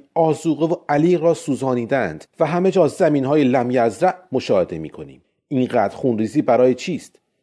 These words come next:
برای اینکه یک نفر جاه طلب چنین می‌خواهد، این جاه طلب به وطن خود با نظر حقارت می‌نگرد. فیلیپ را پدر خود نمی‌داند و به قدری فریفتهٔ خیالات خود و غرق دریای نخوت و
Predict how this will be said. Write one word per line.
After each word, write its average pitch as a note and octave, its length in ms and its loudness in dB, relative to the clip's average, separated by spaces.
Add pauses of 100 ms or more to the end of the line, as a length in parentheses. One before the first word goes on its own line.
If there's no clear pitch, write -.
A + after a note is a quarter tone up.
(280)
برای G2 180 2
اینکه A2+ 220 -2
یک B2 140 -2
نفر C3+ 380 0
جاه D3+ 280 4
طلب E3 280 0
چنین G#2 320 -4
می‌خواهد، G2+ 580 -2
این G#2+ 220 -6
جاه B2+ 260 4
طلب C3+ 260 2
به D3 80 0
وطن D3 320 2
خود E3+ 260 0
با D#3+ 160 4
نظر C#3 320 2
حقارت C3+ 600 2
می‌نگرد. D2+ 520 -6 (160)
فیلیپ A3 340 0
را F3+ 100 6
پدر D3+ 300 4
خود D3+ 280 -2
نمی‌داند A#2 580 0
و D3+ 80 4
به D#3 100 -2
قدری E3+ 360 0
فریفتهٔ C#3 600 2
خیالات A#2+ 500 2
خود A#2 260 -2
و B2+ 80 2
غرق B2+ 340 0
دریای B2 500 2
نخوت A2+ 420 -4
و C#3 80 -2